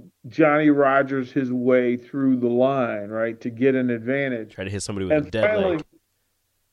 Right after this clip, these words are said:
Speaker 1: right, and then finally, two rows up, the young lady looks at him and says, "Do you mind?" <laughs> And he goes, "Well, I'm,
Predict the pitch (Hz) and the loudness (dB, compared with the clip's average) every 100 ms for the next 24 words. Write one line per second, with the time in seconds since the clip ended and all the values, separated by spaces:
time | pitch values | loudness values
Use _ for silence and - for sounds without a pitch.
0 | _ 190 202 196 185 185 - 208 214 220 | _ 6 8 8 6 6 4 4 6 6
1 | 190 170 160 160 _ _ _ _ _ _ | 6 4 2 -6 _ _ _ _ _ _
2 | _ _ - 226 240 233 156 147 151 147 | _ _ -8 0 4 6 6 6 6 4
3 | 139 156 151 151 160 165 160 151 135 131 | -6 -2 -2 4 4 6 6 4 4 4
4 | 160 156 - - 139 127 143 135 127 - | 4 2 -2 2 2 2 -6 -8 -8 -8
5 | 123 - _ _ _ 147 - 285 349 359 | -8 -12 _ _ _ -6 8 8 8 4
6 | 427 370 165 151 135 120 107 117 131 135 | 2 2 4 4 2 -4 -8 -10 -10 -10
7 | _ - - - - - - 698 640 _ | _ -10 -10 -10 -14 -14 -14 -16 -20 _
8 | _ _ _ _ _ _ _ _ _ _ | _ _ _ _ _ _ _ _ _ _
9 | _ _ - _ _ _ _ _ _ _ | _ _ -20 _ _ _ _ _ _ _
10 | _ _ _ _ _ _ _ - - - | _ _ _ _ _ _ _ -20 -6 0
11 | 220 226 226 208 233 226 | 2 4 4 6 4 4